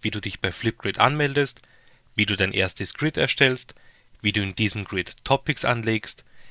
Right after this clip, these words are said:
wie du Videos in die Topics aufnimmst und wie du diese Videos auch teilen kannst. Viel Spaß! Wir starten auf der Seite flipgrid Punkt com.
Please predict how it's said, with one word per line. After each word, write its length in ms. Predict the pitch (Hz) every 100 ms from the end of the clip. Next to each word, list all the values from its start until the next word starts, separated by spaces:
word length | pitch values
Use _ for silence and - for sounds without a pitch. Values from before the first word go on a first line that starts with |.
| - -
wie 100 | 107
du 180 | 101 98
Videos 360 | 139 170 170 -
in 100 | 139
die 80 | 139
Topics 460 | - 127 - -
aufnimmst 540 | 113 107 113 107 - - - - -
und 340 | 120 123 - - - _
wie 100 | 113
du 100 | 117
diese 340 | 113 120 127 104
Videos 380 | 92 104 101
auch 180 | - 165
teilen 300 | - 101 92
kannst. 440 | 90 92 - - - - - - - - -
Viel 240 | - 131
Spaß! 440 | - 92 90 - - _ _ _ _ _ _ _ _ _ _ _ _ _ _ _ _ _ _ _ _ _
Wir 160 | 101 92
starten 500 | - 101 120 139 127
auf 180 | - -
der 100 | 95
Seite 340 | 104 95 117
flipgrid 580 | - - 113 - 110 -
Punkt 260 | - 139 -
com. 300 | 104 85